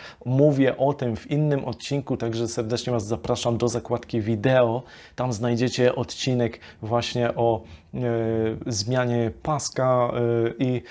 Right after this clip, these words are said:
e, unboxingu tego oto smartwatcha, jak i w wersji, e, damskiej. E, serdecznie Was zapraszam. E, zobaczcie, w jaki sposób możecie spersonalizować Wasz, e, produkt. I na przykład tutaj bardziej sportowa, e, właśnie,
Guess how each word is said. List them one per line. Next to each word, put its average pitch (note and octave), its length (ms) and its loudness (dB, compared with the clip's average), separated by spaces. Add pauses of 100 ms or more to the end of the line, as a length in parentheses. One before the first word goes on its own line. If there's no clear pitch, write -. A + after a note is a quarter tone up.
(200)
e, A#2+ 180 -2
unboxingu B2+ 800 2
tego A#2+ 380 0
oto A#2 280 -2
smartwatcha, A#2+ 720 -2
jak A2 260 -4
i A2 100 -2 (240)
w G2 140 -10
wersji, A#2 640 0
e, A2+ 60 2
damskiej. B2+ 720 -2 (260)
E, A#2 240 2
serdecznie A2+ 520 -2
Was A2 160 -2
zapraszam. A#2+ 640 0
E, A2+ 100 -2
zobaczcie, A2 520 -2
w G2+ 100 -6
jaki G#2+ 220 -6
sposób - 460 -6
możecie A2 420 -2 (120)
spersonalizować A2+ 1000 -2 (260)
Wasz, G#2 400 -4 (200)
e, A#2 140 -6
produkt. A2+ 600 0
I G3+ 100 -4
na E3+ 120 -4
przykład D3+ 380 -2
tutaj A#2 280 -6
bardziej A#2+ 420 -4
sportowa, A#2+ 760 -2 (320)
e, A2 180 -6
właśnie, A2 520 -4